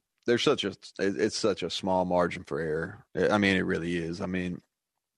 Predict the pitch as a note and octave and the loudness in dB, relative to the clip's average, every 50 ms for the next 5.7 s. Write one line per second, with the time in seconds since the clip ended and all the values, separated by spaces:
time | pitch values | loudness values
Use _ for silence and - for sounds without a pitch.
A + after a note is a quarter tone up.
0 | _ - - B2 C3+ A#2 F2+ G2+ - - G#2 G#2+ G#2+ G2+ - A2+ A2+ B2+ A#2 A2 | _ -4 0 2 2 2 0 -4 -2 -2 0 0 0 0 0 0 0 2 2 0
1 | G2+ F2+ - A2 G2+ F2+ F2 G2 G#2 G#2 F#2 - A2 G#2+ G#2+ G#2+ F#2 E2+ F#2+ F2+ | 0 0 2 2 2 2 4 4 4 4 4 4 6 6 6 4 4 0 -4 0
2 | F2+ G2 G#2+ A2 A2 - _ _ _ _ _ _ _ - - G#2 G#2 G#2 G#2+ G#2 | 4 4 6 6 4 2 _ _ _ _ _ _ _ -6 -4 -4 0 0 0 0
3 | G2+ F2+ F2+ - G2+ F#2+ F#2 F#2 G2+ A2+ G#2 - A2 G#2+ G#2+ G#2 G#2 F2 F2 E2 | 0 -4 -2 0 0 0 2 2 2 2 2 4 4 4 6 4 4 2 0 -2
4 | F2+ G2+ G#2 G#2 D#2+ F2+ G#2+ G#2+ G#2+ G#2 - - - - - - - - - - | 2 2 2 4 4 4 6 6 6 4 2 0 -12 -20 -20 -18 -18 -18 -18 -20
5 | - _ - - - G2 F#2+ F#2 F2+ F2+ F2 F2 F#2 | -20 _ -8 -4 -2 -2 0 0 -2 -4 -4 -8 -10